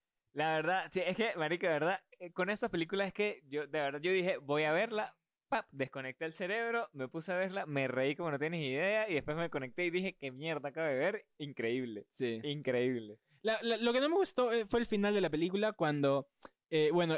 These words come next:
Speaker 2: llega Ray Liotta y le dice, "Vamos a buscar los ma-, los maletines".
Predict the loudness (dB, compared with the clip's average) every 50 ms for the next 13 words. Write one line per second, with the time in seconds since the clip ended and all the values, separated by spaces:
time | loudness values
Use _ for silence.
0 | -2 -4 -6 -2 0 2 2 4 4 4 2 2 2 2 2 4 4 4 6 6
1 | 4 4 4 4 4 4 4 4 4 4 4 2 2 2 2 2 2 2 0 0
2 | 2 2 2 2 0 0 -2 -4 -6 -2 0 0 0 2 0 0 0 0 0 2
3 | 2 0 0 -2 -6